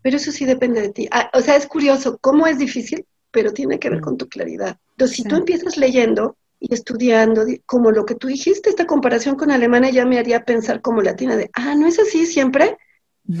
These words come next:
Speaker 1: ¿Sí?
Speaker 2: Claro, sí, sí, claro, claro,
Speaker 1: Y, y
Speaker 2: claro.
Speaker 1: ya nada más darte cuenta de eso va a ser suficiente como a la próxima pongas un letrerito de como mamá planner, "Mamá trabajando una hora, me perdonan. O sea, ahorita
Speaker 2: Ajá.
Speaker 1: necesito mi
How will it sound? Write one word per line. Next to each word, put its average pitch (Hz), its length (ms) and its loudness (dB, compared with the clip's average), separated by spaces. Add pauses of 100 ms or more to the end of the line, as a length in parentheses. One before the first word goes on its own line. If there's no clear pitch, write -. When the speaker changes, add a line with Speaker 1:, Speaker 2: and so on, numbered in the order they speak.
(600)
Speaker 1:
¿Sí? 320 120 2 (160)
Speaker 2:
Claro, 175 420 2 (100)
sí, 240 140 0
sí, 247 220 -2
claro, 190 440 2
claro, 185 360 -2
Speaker 1:
Y, 285 80 4
y - 40 -2
Speaker 2:
claro. 262 220 0
Speaker 1:
ya 330 100 4
nada 427 120 4
más 403 140 4
darte 370 280 0
cuenta 269 320 2
de 233 140 2
eso 240 500 -2
va 254 60 2
a - 40 2
ser 311 140 -2
suficiente 254 640 -2
como 220 220 0
a 190 40 -2
la 196 160 0
próxima 247 800 0
pongas 240 500 0
un 269 120 0
letrerito 262 460 2
de 285 120 2
como 220 220 -2
mamá 202 360 -2
planner, 233 460 0 (580)
"Mamá 233 380 2
trabajando 240 800 0
una 226 360 -2
hora, 247 260 2
me 220 100 -4
perdonan. 208 880 -2
O - 360 -20
sea, - 140 -8
ahorita 254 500 0
Speaker 2:
Ajá. 277 240 -8
Speaker 1:
necesito 254 760 -4
mi 226 120 -2